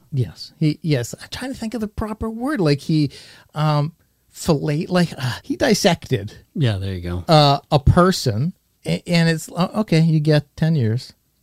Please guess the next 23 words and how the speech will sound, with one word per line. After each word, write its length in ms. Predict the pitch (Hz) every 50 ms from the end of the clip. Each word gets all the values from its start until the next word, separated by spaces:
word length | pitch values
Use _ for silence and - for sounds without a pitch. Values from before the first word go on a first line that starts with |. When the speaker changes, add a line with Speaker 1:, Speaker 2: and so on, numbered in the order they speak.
| _ _ _ _ _ _ _ _
Speaker 2:
Yeah, 180 | - 131 123 123
it 80 | 123 123
doesn't 220 | 135 131 147 147
make 140 | 143 139 135
any 140 | 139 131 131
sense 280 | 127 - 139 127 120 -
to 80 | - -
me 140 | 120 120 110
either. 400 | 107 110 113 113 107 95 87 92
This 280 | 101 104 - 113 -
case 300 | - - - 117 113 -
really, 280 | - 123 113 113 120 - - -
<laughs> 120 | - _ -
I, 120 | - - - _ - - - - -
I 60 | - 120
was 100 | 117 117
just 180 | 113 113 110 104
like, 100 | 98 92
"What 340 | 90 82 82 117 139 -
the 100 | - 156
heck?" 280 | 98 78 87 92 135 196 -
Speaker 1:
Yeah. 580 | 175 160 156 165 214 240 269 247 170 131 107 - _ - - - - -
Yeah. 520 | 127 127 131 135 139 147 147 147 143 131